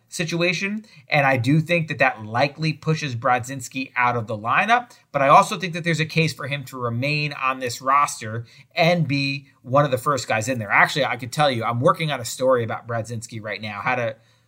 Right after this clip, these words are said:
really interesting conversation with him. I mean, I've said this before, I'll say it again. One of the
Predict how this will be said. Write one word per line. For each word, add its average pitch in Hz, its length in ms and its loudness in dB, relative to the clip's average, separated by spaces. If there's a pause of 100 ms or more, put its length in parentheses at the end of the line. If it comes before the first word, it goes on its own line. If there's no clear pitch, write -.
(100)
really 170 400 4
interesting 135 360 -4
conversation 117 560 -2
with 104 100 -8
him. 113 160 -8
I 127 100 -4
mean, 127 300 -2 (160)
I've 123 160 0
said 214 180 0
this 160 120 0
before, 135 380 2
I'll 123 100 6
say 131 240 2
it 120 80 0
again. 123 420 -4 (500)
One 196 340 2
of 175 220 -2
the 143 400 0